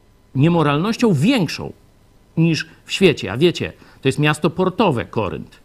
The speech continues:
Niektórzy jeszcze znają taki idiom. Córy Koryntu. To właśnie o tym. To w tym mieście, nie? On mówi te słowa. A oni przebili córy Koryntu w kościele. Niezła zagwozdka, nie?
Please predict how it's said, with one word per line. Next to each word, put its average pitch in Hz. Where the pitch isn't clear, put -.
Niektórzy 143
jeszcze 143
znają 135
taki 180
idiom. 110
Córy 175
Koryntu. 117
To 196
właśnie 294
o 92
tym. -
To 147
w 143
tym 294
mieście, 147
nie? 107
On 123
mówi 107
te 117
słowa. 107
A 98
oni 233
przebili 214
córy 151
Koryntu 123
w -
kościele. -
Niezła 147
zagwozdka, 107
nie? 170